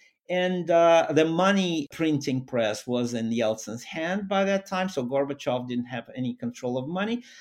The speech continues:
What remains of Gorbachev is his title of president of the U S S R and this so-called nuclear button. And the most poignant detail that I discovered, that, you know, this so-called, uh,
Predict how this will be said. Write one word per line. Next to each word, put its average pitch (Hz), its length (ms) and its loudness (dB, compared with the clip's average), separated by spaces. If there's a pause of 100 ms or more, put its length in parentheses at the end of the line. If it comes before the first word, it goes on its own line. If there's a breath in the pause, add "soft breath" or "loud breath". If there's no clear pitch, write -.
(120)
What 220 300 4
remains 214 640 2
of 170 160 -2
Gorbachev 196 680 2 (140)
is 170 300 2
his 151 200 -4
title 139 560 0
of 120 200 -4
president 120 540 -2
of 113 140 -6
the 123 80 -4 (120)
U 139 40 0
S 139 160 -8
S - 240 -6
R 254 260 0 (440 loud breath)
and 240 520 4
this 196 480 0
so-called 180 440 4
nuclear 147 440 0
button. 98 560 -4 (260 soft breath)
And 165 180 0
the 170 60 -2
most 202 380 -2 (320)
poignant 185 840 4
detail 147 640 2
that 113 220 -6
I 113 100 -4
discovered, 143 720 -2 (300 soft breath)
that, 139 360 -2 (280)
you 151 100 2
know, 131 240 4
this 175 260 -2
so-called, 139 880 0
uh, 131 280 0